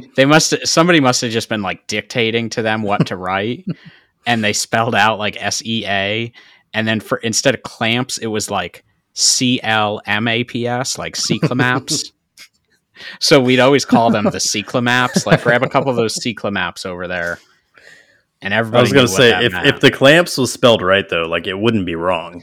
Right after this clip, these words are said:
Speaker 1: It would be a C
Speaker 2: <laughs>
Speaker 1: clamp. <laughs>
Speaker 2: Yeah.
Speaker 1: It's a clamp at sea. <laughs>
Speaker 2: Oh, man. Well, what else, Ed? You been, uh,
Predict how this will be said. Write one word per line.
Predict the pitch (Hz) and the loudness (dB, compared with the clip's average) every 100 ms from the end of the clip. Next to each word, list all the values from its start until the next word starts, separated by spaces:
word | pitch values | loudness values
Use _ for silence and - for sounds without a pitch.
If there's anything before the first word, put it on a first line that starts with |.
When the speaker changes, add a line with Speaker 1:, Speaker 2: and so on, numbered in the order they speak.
| _ | _
Speaker 1:
It | 107 98 | -6 -2
would | 104 95 | -2 -2
be | 92 | -2
a | 123 | -2
C | - - 107 101 | -4 -6 -6 -6
Speaker 2:
<laughs> | |
Speaker 1:
clamp. | - 95 95 87 - - | -6 -6 -4 -6 -8 -2
<laughs> | 180 180 - - _ _ | -2 0 -4 -8 _ _
Speaker 2:
Yeah. | 104 98 95 | -16 -14 -16
Speaker 1:
It's | - - | -16 -10
a | 139 | -8
clamp | 110 104 110 117 | -2 0 0 -4
at | 104 | -8
sea. | - 185 90 - _ _ _ _ | -6 -6 -6 -12 _ _ _ _
<laughs> | _ - - - - - 151 | _ -20 -20 -12 -8 -6 -6
Speaker 2:
Oh, | 160 78 69 - - _ | -8 -12 -12 -14 -20 _
man. | - - _ _ _ _ _ | -20 -20 _ _ _ _ _
Well, | 92 92 | -18 -12
what | 101 | -8
else, | 98 92 - | -6 -6 -10
Ed? | 87 85 82 | -12 -14 -14
You | 85 | -14
been, | 87 90 90 | -14 -12 -12
uh, | 90 90 | -14 -14